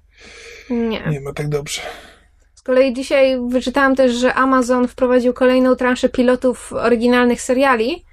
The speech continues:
Speaker 1: i chyba można je oglądać, e, za darmo, jeżeli się ma wykupione konto tam Prime, Amazon Video czy coś takiego. E, jest to o tyle ciekawe, że oni wyprodukowali kilkanaście pilotów oryginalnych serii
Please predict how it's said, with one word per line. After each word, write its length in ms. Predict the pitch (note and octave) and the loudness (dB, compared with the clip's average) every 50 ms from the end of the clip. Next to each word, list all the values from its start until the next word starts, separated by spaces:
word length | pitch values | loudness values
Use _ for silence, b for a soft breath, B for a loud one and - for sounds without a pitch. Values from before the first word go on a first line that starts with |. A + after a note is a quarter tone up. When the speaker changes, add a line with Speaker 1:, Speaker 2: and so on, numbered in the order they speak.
| b b b b b b b b b b _ _ _ | b b b b b b b b b b _ _ _
Speaker 1:
i 500 | - A#3+ B3 A#3+ A#3+ A#3+ A#3+ A#3 A3+ A3 A#3+ - - - - _ - - - - - - - - - - - | -2 0 2 2 4 2 2 0 -2 -4 -8 -14 -20 -20 -20 _ -20 -20 -20 -20 -20 -20 -20 -20 -20 -10 -6
chyba 160 | B3+ A#3+ B3 | -2 0 2
można 280 | B3 B3+ B3+ A#3+ B3+ | 2 2 2 2 2
je 120 | B3 A#3+ A#3+ | 2 2 0
oglądać, 600 | A#3+ A3+ A#3+ A#3+ A#3+ A#3 A#3 G#3+ - - - - | 2 2 2 2 2 2 0 0 -2 -8 -4 -2
e, 260 | A3 A3 G#3+ G#3 - A3+ | 0 0 0 -2 -4 -2
za 140 | A3+ A3 G3+ | -2 -2 0
darmo, 260 | A3 A3 A3 A3 G#3+ | 2 2 2 2 0
jeżeli 300 | G#3 A3 G#3+ G#3+ G#3 G#3+ | 0 0 0 0 0 0
się 120 | - - G#3 | 0 -2 -2
ma 260 | G#3 G3+ G3 G3+ G3+ A#3+ - _ _ | -2 -2 -4 -4 -8 -12 -16 _ _
wykupione 640 | G#3+ G#3 G#3 G3+ - G3+ - A3 G#3 G#3 G3+ G3 - _ | -6 -4 -4 -2 0 2 2 2 2 2 -2 -4 -8 _
konto 480 | - - - G#3+ G#3 G#3 G3+ G#3+ G3+ F#3+ | -8 -2 0 2 2 2 2 0 -2 0
tam 240 | G3 F#3+ F#3+ G3 G#3 | 0 -2 -2 -2 -4
Prime, 380 | - - G#3 G3+ G3+ G3 - | -2 -2 0 0 0 0 0
Amazon 600 | - - G3+ G3+ G3+ G3+ G3+ F#3+ F#3+ G3 G3 G3+ | 0 2 2 2 2 2 0 0 0 -2 -4 -2
Video 360 | G3 A3 G#3 F#3+ G3+ G3 F#3 | 0 -2 2 2 2 2 2
czy 100 | F#3+ - | -2 -4
coś 160 | - - G#3 - | -8 -10 -6 -6
takiego. 420 | A3 G#3 - G3 G3+ B3 D#4 F#4 b b b b b b b b b b _ | -6 -4 -2 0 2 2 0 0 b b b b b b b b b b _
E, 300 | A#3 B3 B3+ B3+ B3 A#3+ | 0 2 2 4 2 2
jest 240 | G#3 C4+ C#4 C4 - | 2 0 -2 2 2
to 60 | C#4+ | 2
o 60 | C#4 | 2
tyle 220 | - E4 D#4+ D#4+ | 4 4 2 2
ciekawe, 460 | C4+ D4 C#4+ D#4 D4+ D4 D4 D4+ C#4+ C4+ | 2 0 0 0 0 2 2 2 2 2
że 280 | B3+ C#4+ C#4 C4+ A#3 - | 2 2 2 2 0 0
oni 300 | C4 C4+ C4+ C4+ C4+ A#3 | 0 2 4 4 4 2
wyprodukowali 1080 | C4 B3+ C4 C4 C4 C4+ B3 - C4 A#3+ C#4+ C#4 C4 C4 B3+ B3 B3+ B3 A3+ A#3 - - | 0 0 2 2 2 2 0 0 2 4 4 4 4 2 2 2 0 -2 -4 -8 -12 -8
kilkanaście 720 | - B3+ B3 - B3+ C4 C4+ C#4 C4 - - B3+ B3 A#3+ | -8 -4 0 0 2 2 2 0 -2 -2 2 4 4 4
pilotów 500 | - - B3+ A#3+ B3+ B3 - B3 A#3 - | 4 0 0 0 0 2 2 -2 0 0
oryginalnych 580 | A#3 A#3 B3 A3+ A#3+ A#3+ B3+ A#3+ A#3 A#3 A#3+ - | -2 0 0 2 2 2 2 2 2 0 -2 -2
serii 300 | - B3 A#3 B3+ F4+ | 0 2 2 2 2